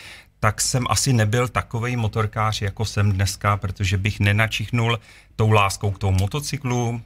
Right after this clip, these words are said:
k těm krajinám, který jsem projel, k těm lidem, který jsem poznal, ty příběhy, který jsem s nima zažil. Eh, prostě tehdy samozřejmě s manželkou dovolená celý srpen, jedna třicet dní, eh, ve slunné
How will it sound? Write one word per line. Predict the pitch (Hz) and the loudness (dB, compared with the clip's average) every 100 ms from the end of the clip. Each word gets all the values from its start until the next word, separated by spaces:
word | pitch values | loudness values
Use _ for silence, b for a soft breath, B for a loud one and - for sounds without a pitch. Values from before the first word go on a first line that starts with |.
| - | -16
k | - | -6
těm | 110 95 95 90 | 0 2 0 0
krajinám, | 107 107 127 127 123 | 0 0 0 -2 -2
který | - 113 110 | -4 -4 -4
jsem | - 113 | -2 0
projel, | 104 104 101 | 2 2 2
k | - | 2
těm | 92 95 | 2 4
lidem, | 113 131 127 | 2 2 -2
který | - 113 | -4 -4
jsem | 107 117 107 | -2 -2 0
poznal, | 110 104 101 | 0 2 0
ty | 101 | -2
příběhy, | 92 - 110 117 113 110 B B _ | -2 -2 0 2 0 -4 B B _
který | 110 104 | 2 2
jsem | 101 113 | 2 2
s | - | 2
nima | 110 107 | 4 4
zažil. | 104 104 110 107 107 B B B B | 4 2 4 2 2 B B B B
Eh, | 104 95 95 90 90 - | 0 2 2 -2 -6 -4
prostě | 117 - - - 127 120 | -2 0 -2 0 0 2
tehdy | 120 113 117 120 | 2 2 2 -2
samozřejmě | - - 104 107 104 107 | -6 -4 0 2 2 2
s | 104 | 2
manželkou | 95 101 113 107 117 110 110 110 | 4 4 2 -2 -2 0 0 -2
dovolená | 110 104 104 107 104 104 101 | 2 4 4 4 4 4 0
celý | - 101 101 | -2 -2 -2
srpen, | - - - 104 104 104 b b b - | -2 -2 0 2 2 0 b b b -2
jedna | 104 101 107 | 0 4 4
třicet | 101 107 - 104 | 2 -2 0 0
dní, | 92 101 101 101 92 82 | 4 4 6 4 2 -4
eh, | 101 98 92 92 92 90 90 | -4 0 2 4 2 2 0
ve | 85 92 | 0 0
slunné | - 104 110 98 98 92 | 0 4 6 6 4 2